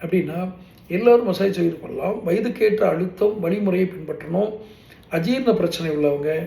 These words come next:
வயிற்றுப்போக்கு, காய்ச்சல், மூச்சு திணறல், அஹ், சளி தொந்தரவு இருக்கவங்க எடுத்துக்கொள்ளக்கூடாது. முக்கியமாக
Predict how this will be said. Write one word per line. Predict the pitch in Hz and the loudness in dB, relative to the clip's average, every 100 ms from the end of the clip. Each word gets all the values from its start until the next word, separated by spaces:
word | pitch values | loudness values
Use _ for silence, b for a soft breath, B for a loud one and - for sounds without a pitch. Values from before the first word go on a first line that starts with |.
| - B B - | -10 B B 0
வயிற்றுப்போக்கு, | 165 233 - 208 190 165 202 | 2 2 2 0 2 2 0
காய்ச்சல், | - 175 185 - 214 208 170 | 2 4 4 0 -2 0 -2
மூச்சு | 202 196 - - | -2 -4 -8 -4
திணறல், | 170 147 160 190 208 - B B B 185 | -4 -2 -2 -2 -4 -12 B B B 0
அஹ், | 175 165 | 0 0
சளி | 160 180 208 190 | 0 0 0 -2
தொந்தரவு | 175 165 165 160 | -2 0 0 -2
இருக்கவங்க | 156 156 160 208 | -4 -4 -2 -2
எடுத்துக்கொள்ளக்கூடாது. | 175 180 - 165 147 - - 175 156 147 156 151 165 | -2 -4 -4 -2 -2 -4 -4 2 2 2 -2 -6 -6
முக்கியமாக | 170 220 196 - | -4 2 2 2